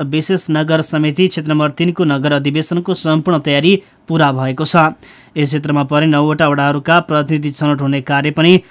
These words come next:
सकिएको छ। क्षेत्र नम्बर तिनमा भरतपुरका एक, दुई, तिन, चार, पाँच, छ, दस, एघार र बाह्र नम्बर वडा पर्दछन्। बिहिबार बसेको अन्तिम बैठकले सम्पूर्ण तयारी पूरा भएको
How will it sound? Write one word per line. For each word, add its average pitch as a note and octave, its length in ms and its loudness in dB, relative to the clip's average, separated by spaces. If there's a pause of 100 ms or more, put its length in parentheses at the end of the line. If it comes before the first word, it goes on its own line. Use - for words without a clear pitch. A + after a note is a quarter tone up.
(120)
सकिएको D3+ 600 -2
छ। F3 120 0 (500)
क्षेत्र D3+ 280 -4
नम्बर D3 200 2
तिनमा D#3 460 2
भरतपुरका D3+ 600 -2 (100)
एक, D#3+ 320 -2
दुई, C#3+ 300 0
तिन, D#3 320 0
चार, D#3 360 -2
पाँच, D3+ 400 0
छ, - 100 -8 (560)
दस, D3+ 540 -2
एघार D3 360 -2
र D3+ 120 2
बाह्र D3+ 500 4 (500)
नम्बर D3+ 400 0
वडा D#3 220 2
पर्दछन्। D3+ 560 0
बिहिबार D#3 320 2
बसेको E3+ 460 -2
अन्तिम D#3+ 420 2
बैठकले D3 520 2 (260)
सम्पूर्ण E3+ 400 0
तयारी D#3 260 0
पूरा D3 260 0
भएको D3+ 380 0